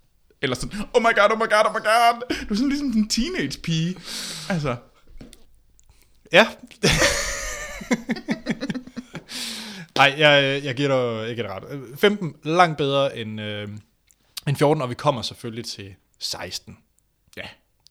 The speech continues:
Speaker 2: Som nok bliver... Ja, det, det må vi så snakke om, hvordan det bliver.
Speaker 1: Ja, det
Speaker 2: Lad os
Speaker 1: synes
Speaker 2: tage
Speaker 1: vi. Skal vi ikke snakke om det?
Speaker 2: Jo. Andet, vi sådan lige skal, skal runde,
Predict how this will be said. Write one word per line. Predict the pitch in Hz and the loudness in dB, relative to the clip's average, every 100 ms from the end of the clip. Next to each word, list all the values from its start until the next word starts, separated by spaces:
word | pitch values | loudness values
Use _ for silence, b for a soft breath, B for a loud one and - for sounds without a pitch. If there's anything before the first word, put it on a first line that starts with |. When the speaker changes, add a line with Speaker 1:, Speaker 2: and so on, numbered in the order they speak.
| _ | _
Speaker 2:
Som | - 107 | -8 -8
nok | 98 98 | -8 -12
bliver... | - 104 92 85 _ _ _ _ _ _ _ _ _ - | -12 -14 -14 -16 _ _ _ _ _ _ _ _ _ -16
Ja, | |
det, | 104 196 - | -14 -12 -8
det | 180 | -4
må | 143 | -4
vi | 107 | -4
så | 113 | -8
snakke | 117 104 95 | -8 -8 -10
om, | |
hvordan | - 95 95 | -12 -14 -14
det | 98 | -14
bliver. | 95 101 - | -16 -16 -6
Speaker 1:
Ja, | - | -2
det | |
Speaker 2:
Lad | 208 | -2
os | |
Speaker 1:
synes | 240 | -2
Speaker 2:
tage | 165 | -4
Speaker 1:
vi. | |
Skal | - | -4
vi | 120 | -4
ikke | |
snakke | 180 196 | -4 -4
om | 202 | -4
det? | 190 170 - | -6 -8 -4
Speaker 2:
Jo. | 175 285 - B B B B - - - | -2 -2 -6 B B B B -20 -20 -8
Andet, | 139 226 311 | -4 -2 -2
vi | 220 | -2
sådan | 240 220 | -2 -2
lige | 240 | -2
skal, | 233 160 151 143 | -2 -2 0 0
skal | - | -2
runde, | 143 160 226 | 0 0 0